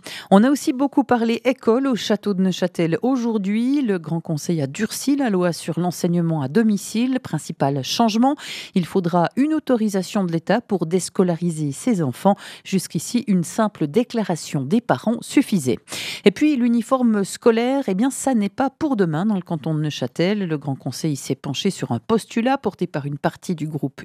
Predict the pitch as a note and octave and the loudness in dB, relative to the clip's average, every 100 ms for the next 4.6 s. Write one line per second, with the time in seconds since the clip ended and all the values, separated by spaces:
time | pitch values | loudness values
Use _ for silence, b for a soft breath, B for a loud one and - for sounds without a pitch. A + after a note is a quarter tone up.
0 | - A#3+ G3+ - B3 C#4 B B B B | -2 0 0 0 -2 -2 B B B B
1 | G3+ A3+ A3 A3+ A#3+ A#3 - G3 A3 B3 | 2 2 2 2 0 0 -2 -2 0 2
2 | A#3 D#4 C#4+ - - A3 G#3 - B3 C#4+ | 2 2 0 -2 0 2 2 -2 -2 0
3 | A#3+ D#3 - C4+ A#3+ - G3+ D#3+ C#3+ D3+ | 0 -2 0 0 0 0 0 0 -2 0
4 | A#3+ G3+ C#3+ D3+ F3 A3+ | 2 2 2 2 4 2